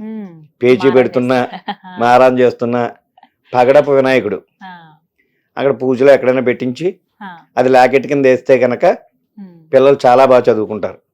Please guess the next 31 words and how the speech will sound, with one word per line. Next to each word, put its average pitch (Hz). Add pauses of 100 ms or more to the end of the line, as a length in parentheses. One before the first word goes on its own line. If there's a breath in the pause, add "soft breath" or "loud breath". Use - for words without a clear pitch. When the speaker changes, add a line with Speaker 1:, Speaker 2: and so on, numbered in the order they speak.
Speaker 1:
మ్మ్. 165 (800)
జ్ఞానం 180
అందరికీ 214
అవసరమే, 220
Speaker 2:
జ్ఞానం 135
Speaker 1:
అందరూ 110
వెళ్ళొచ్చు. 135
Speaker 2:
అందరికీ 143
చాలా 175
మంచిది. 143
Speaker 1:
<laughs> -
అంతే 202
కదండి. 170
Speaker 2:
అలాగే 160
Speaker 1:
మ్మ్. 165
Speaker 2:
గురువు 156
దగ్గరికి 165
వచ్చేసరికల్లా 160
గురువు 139
నేర్పే 143
విధానంలో 147
కూడా 143 (320)
Speaker 1:
మ్మ్. 170 (140)
Speaker 2:
ఉంటుంది. 107 (160)
Speaker 1:
మ్మ్. 180
Speaker 2:
కానీ 160
ఈ 156
గురు 131
పౌర్ణమి 151
రోజున 139 (180)
Speaker 1:
మ్మ్. 196